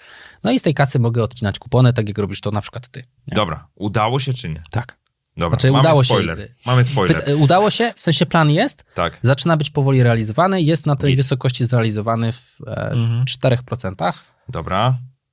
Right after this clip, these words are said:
Speaker 1: No ale jakby w
Speaker 2: Czterech procentach.
Speaker 1: Tak,
Speaker 2: Gorzej od
Speaker 1: w czterech procentach,
Speaker 2: Excela, nie?
Speaker 1: ale, ale uwaga,
Speaker 2: Żeby
Speaker 1: dwadzieścia,
Speaker 2: wyszukać komórkę.
Speaker 1: tak, ale dwadzieścia jeden procent kapitału do zainwestowania już czeka. Po rozliczeniu ogrodu
Speaker 3: Mhm.
Speaker 1: zobaczymy, co tam dalej z nim się będzie działo,
Speaker 2: Dobra,
Speaker 1: nie?
Speaker 2: dobra, poczekaj. Zanim przejdziemy tam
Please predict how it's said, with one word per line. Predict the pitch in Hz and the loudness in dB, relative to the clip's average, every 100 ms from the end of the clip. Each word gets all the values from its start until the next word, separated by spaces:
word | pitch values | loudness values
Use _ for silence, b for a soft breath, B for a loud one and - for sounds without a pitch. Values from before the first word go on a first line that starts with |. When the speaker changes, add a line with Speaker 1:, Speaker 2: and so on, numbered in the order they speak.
| _ _ 151 | _ _ -6
Speaker 1:
No | 208 | -4
ale | 247 | -4
jakby | 214 196 196 196 120 123 123 127 | -4 -2 -4 -6 -6 -6 -4 -4
w | 127 | -2
Speaker 2:
Czterech | 131 110 - | 0 -2 -4
procentach. | 107 104 87 82 | -8 -6 -8 -6
Speaker 1:
Tak, | 117 98 | -4 -4
Speaker 2:
Gorzej | 110 98 | -6 -6
od | 95 | 0
Speaker 1:
w | |
czterech | 165 185 90 | 2 2 0
procentach, | 170 143 135 185 | 0 2 2 2
Speaker 2:
Excela, | 160 | 4
nie? | 151 | 2
Speaker 1:
ale, | 104 | 2
ale | 165 175 | 2 4
uwaga, | 160 165 202 | 4 4 2
Speaker 2:
Żeby | 165 | 4
Speaker 1:
dwadzieścia, | 156 165 208 131 | 4 4 2 2
Speaker 2:
wyszukać | 190 107 | 0 -2
komórkę. | - 104 110 110 - 110 113 117 | -6 -8 -6 -8 -4 -2 0 0
Speaker 1:
tak, | 120 | 2
ale | 123 135 | 4 6
dwadzieścia | 143 165 175 180 | 6 4 4 4
jeden | 175 156 | 4 4
procent | 165 156 151 - 127 123 | 2 2 0 0 0 0
kapitału | 135 139 135 127 | -2 2 2 4
do | 123 | 4
zainwestowania | 123 120 120 123 123 117 | 2 0 -2 -2 0 0
już | 113 | 0
czeka. | - 147 226 214 | -2 0 0 0
Po | 147 | 0
rozliczeniu | 139 131 127 123 110 | 2 2 0 0 2
ogrodu | 123 120 123 | 2 4 4
Speaker 3:
Mhm. | 123 120 - | 2 0 -8
Speaker 1:
zobaczymy, | - 113 110 | -8 -4 -6
co | - | -6
tam | 101 98 | -8 -6
dalej | 98 95 | -6 -6
z | |
nim | 98 | -8
się | - | -8
będzie | 98 95 95 | -6 -4 -4
działo, | - | -2
Speaker 2:
Dobra, | 101 95 80 | -2 -2 -4
Speaker 1:
nie? | |
Speaker 2:
dobra, | 98 92 85 | -4 -4 -4
poczekaj. | 107 - - - | -6 -8 -12 -4
Zanim | 117 131 | 0 2
przejdziemy | 123 107 104 107 101 | 0 -2 -2 -4 -2
tam | 95 95 | -4 -4